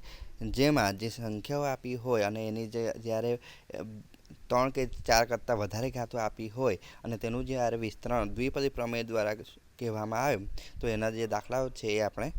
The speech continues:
ગણવાના છે. તો વિદ્યાર્થી મિત્રો, શરૂઆત કરીએ છીએ આપણે પ્રથમ દાખલાથી. તો વિદ્યાર્થી મિત્રો,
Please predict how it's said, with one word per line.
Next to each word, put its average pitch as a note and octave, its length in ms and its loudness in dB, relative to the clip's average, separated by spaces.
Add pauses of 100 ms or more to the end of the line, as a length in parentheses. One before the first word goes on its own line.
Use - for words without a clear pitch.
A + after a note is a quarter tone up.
ગણવાના G#2+ 400 0
છે. C#3 160 -2
તો A#2+ 140 -2
વિદ્યાર્થી A2 300 -2
મિત્રો, B2+ 220 -4
શરૂઆત G#2+ 440 -2
કરીએ C3 240 -2
છીએ A2 260 -6 (300)
આપણે A2 140 -4
પ્રથમ G#2+ 320 -4
દાખલાથી. C3 480 -4
તો - 360 -12
વિદ્યાર્થી C3 320 0
મિત્રો, A2+ 380 -2